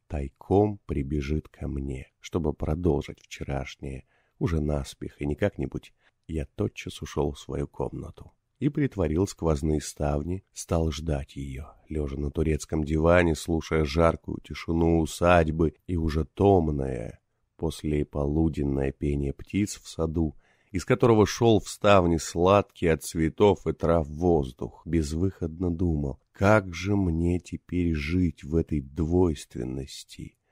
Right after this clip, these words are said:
В тайных свиданиях с Соней и рядом с Натали. Одна мысль, о которой уже охватывает меня таким чистым любовным восторгом, страстной мечтой глядеть на нее только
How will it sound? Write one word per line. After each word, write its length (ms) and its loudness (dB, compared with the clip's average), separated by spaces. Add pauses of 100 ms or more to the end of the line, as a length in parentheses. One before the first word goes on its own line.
В 100 -20
тайных 440 2
свиданиях 600 2
с 60 -10
Соней 760 4 (140)
и 100 0
рядом 400 2
с 140 -14
Натали. 840 -4
Одна 400 4
мысль, 680 4
о 120 -6
которой 340 4
уже 300 6
охватывает 800 2
меня 200 0
таким 320 -2
чистым 560 -4
любовным 540 2
восторгом, 920 2
страстной 800 2
мечтой 680 4
глядеть 580 2
на 140 2
нее 240 2
только 500 0